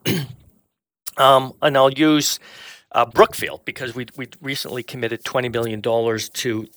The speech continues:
to their new, um, global transition fund. Well, it, it, it's not, they're not buying public companies where you can invest that twenty million, like, instantly. They are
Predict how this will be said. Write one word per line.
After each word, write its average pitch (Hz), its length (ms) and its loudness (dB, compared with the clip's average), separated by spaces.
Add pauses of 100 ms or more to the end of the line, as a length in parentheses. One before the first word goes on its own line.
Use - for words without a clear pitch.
(140)
to 139 120 -6
their 110 160 0
new, 110 440 0 (500)
um, 107 320 -6
global 123 400 2
transition 127 640 -4
fund. - 380 -8 (420)
Well, 151 360 4 (360)
it, 190 180 -4
it, 175 200 4
it's - 160 -2
not, 190 280 0
they're 180 120 6
not 202 360 0
buying 135 360 -4 (120)
public 139 480 -4
companies 104 680 -2
where 135 100 -2
you 170 140 -4
can 165 160 -8
invest 139 560 2
that 113 380 -2 (280)
twenty 151 280 2
million, 123 560 0 (220)
like, 110 300 -4 (280)
instantly. - 680 2 (580)
They 160 420 4
are 151 400 8